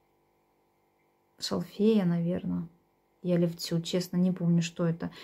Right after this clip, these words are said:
и витамины А, С и Е. Э, эта сыворотка, она скорее как лёгкий крем идёт, вот такая вот она по консистенции, бледно-жёлтого цвета,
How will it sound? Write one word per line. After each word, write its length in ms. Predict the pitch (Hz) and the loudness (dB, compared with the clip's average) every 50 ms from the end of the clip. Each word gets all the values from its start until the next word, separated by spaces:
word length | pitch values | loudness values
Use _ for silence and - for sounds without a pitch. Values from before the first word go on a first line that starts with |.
| - - - | -20 -2 4
и 140 | 233 262 | 6 8
витамины 680 | 262 262 226 220 220 220 226 247 302 339 311 254 - - | 8 8 6 4 2 6 6 6 8 8 6 4 4 4
А, 200 | - 208 247 277 269 | 6 6 6 6 4
С 180 | - - - 233 | -2 0 4 6
и 280 | 247 247 247 - - | 6 6 4 0 0
Е. 840 | 226 247 247 233 202 180 180 185 185 185 185 180 175 175 175 175 170 - - _ _ _ _ - - - - - - - - - - - - _ _ | 4 6 6 6 4 0 0 0 2 4 4 4 4 2 0 0 -2 -6 -14 _ _ _ _ -20 -20 -20 -20 -18 -18 -18 -18 -18 -20 -20 -20 _ _
Э, 340 | - 202 196 190 190 196 - - | 0 2 4 4 4 2 4 4
эта 280 | - 277 277 285 277 | 4 6 8 6 4
сыворотка, 1000 | 269 - - - 339 392 415 349 294 254 226 220 - - _ - 202 196 190 - - - | 4 4 2 6 6 6 8 8 8 6 6 6 0 -8 _ 2 4 4 4 4 0 0
она 540 | - 196 202 214 240 277 302 311 294 262 - - _ | 0 2 4 4 6 6 6 6 6 4 2 -4 _
скорее 360 | - - - - 233 247 269 262 | -20 -20 -4 0 2 2 2 2
как 220 | 269 247 220 - | 2 -4 -2 4
лёгкий 400 | 226 240 247 247 - - - 240 220 | 6 6 6 6 2 -4 -8 -8 -8
крем 480 | - - 214 214 202 180 170 165 160 | -6 -2 2 4 6 6 6 6 4
идёт, 320 | 156 160 165 160 156 160 - | 2 2 0 -2 -2 -2 -2
вот 220 | 180 185 185 - | -4 -4 -4 -2
такая 520 | - 202 202 202 - 190 180 175 175 175 | -2 -2 -2 -2 -4 -2 0 2 2 0
вот 320 | 175 175 180 180 175 - - _ _ _ _ _ _ _ _ - _ _ _ | 0 0 -2 -2 -4 -6 -16 _ _ _ _ _ _ _ _ -20 _ _ _
она 360 | - 190 190 185 180 170 170 165 170 | -4 0 2 2 4 4 2 0 0
по 120 | - 185 185 | -4 -4 -4
консистенции, 1000 | 185 185 180 180 180 - 214 214 - - - 294 339 370 359 - - - 233 | -2 0 0 0 0 -2 -4 -6 -6 -6 -4 0 2 2 2 0 2 2 4
бледно-жёлтого 920 | 208 190 196 208 202 190 196 196 196 196 190 196 190 185 185 - 185 180 180 175 | 4 6 6 4 4 4 2 0 0 2 2 2 2 2 0 -2 0 0 0 -2
цвета, 720 | - - - 208 214 247 294 311 302 - 233 214 - - | -2 -8 -4 0 2 2 4 2 2 2 0 0 0 -2